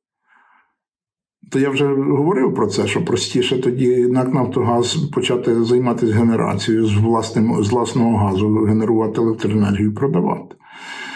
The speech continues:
Але чи це трапиться? Кабмін понаприймав всяких оптимістичних постанов. Я то скептично це все оцінив, але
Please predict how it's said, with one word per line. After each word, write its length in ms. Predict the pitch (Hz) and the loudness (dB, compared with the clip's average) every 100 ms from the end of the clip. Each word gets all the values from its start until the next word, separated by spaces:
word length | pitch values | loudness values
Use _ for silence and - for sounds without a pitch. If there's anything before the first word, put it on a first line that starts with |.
| - - - | -16 -16 -12
Але 340 | - 139 131 131 | -4 0 2 0
чи 260 | - 156 - - - - - | 0 -2 -2 -8 -12 -14 -6
це 160 | 147 | -4
трапиться? 800 | 147 - - 113 101 - - - - _ _ _ _ _ - | -2 -2 -2 -2 -2 -4 -4 -6 -14 _ _ _ _ _ -4
Кабмін 540 | 135 160 170 165 151 | 0 2 2 2 -2
понаприймав 600 | 160 147 135 151 151 147 | -2 -2 0 0 0 0
всяких 500 | 123 - 131 - - | -2 -2 -2 -2 -2
оптимістичних 800 | 127 - 131 - 127 - 139 - | -2 0 0 2 -2 0 -2 -2
постанов. 720 | 170 - 175 208 262 220 - - - - - - - | -4 -2 -2 0 0 -2 -4 -16 -20 -20 -20 -20 -4
Я 140 | 156 | -2
то 360 | 160 160 139 - | 0 -2 -2 -4
скептично 720 | - - 139 131 110 - 143 127 | -6 -4 -4 -2 -2 0 0 0
це 120 | 131 | -2
все 200 | 123 127 | 0 -2
оцінив, 640 | 113 - 120 120 113 120 | -2 0 2 2 0 0
але 600 | 127 123 139 139 131 - | 0 2 2 2 0 -4